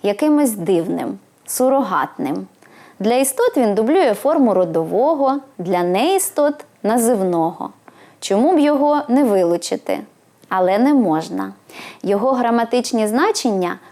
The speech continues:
повніше розкриваються не у формі слова, а в його синтаксичній ролі. Грає він цю роль неперевершено та віртуозно. Головні функції —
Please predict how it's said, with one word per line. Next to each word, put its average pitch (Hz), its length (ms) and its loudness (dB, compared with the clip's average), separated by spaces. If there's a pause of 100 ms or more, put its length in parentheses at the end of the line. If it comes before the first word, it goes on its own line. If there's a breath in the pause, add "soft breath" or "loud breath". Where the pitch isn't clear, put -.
повніше 220 800 0
розкриваються 262 880 0
не 233 260 2
у 440 120 2
формі 294 460 2
слова, 185 580 0 (300 loud breath)
а 202 140 0
в 240 140 -2
його 247 320 2
синтаксичній 220 960 -2
ролі. 175 380 0 (420 soft breath)
Грає 196 520 0
він 294 200 4
цю 277 180 0
роль 269 240 2 (140)
неперевершено 202 1300 -2
та 180 180 0
віртуозно. 165 920 0 (300 loud breath)
Головні 220 500 2
функції — 262 680 -2